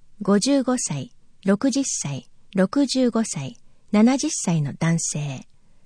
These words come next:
五百円。眼科検診。十月一日から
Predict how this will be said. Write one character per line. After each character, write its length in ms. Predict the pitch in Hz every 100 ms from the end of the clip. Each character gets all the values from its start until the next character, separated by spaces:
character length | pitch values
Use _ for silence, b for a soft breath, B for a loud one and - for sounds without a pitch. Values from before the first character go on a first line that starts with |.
| - - - -
五 140 | 196
百 320 | 240 247 233
円。 260 | 208 135 - - _ - - - - - - - - - - - - - - - - - - -
眼 240 | 180 269
科 180 | 285 277
検 240 | - 240 180
診。 320 | - 147 - - - _ _ _ _ _ _ -
十 240 | 170 262 294
月 260 | 294 - - 277
一 120 | 262
日 200 | 262 -
か 120 | 202
ら 160 | 190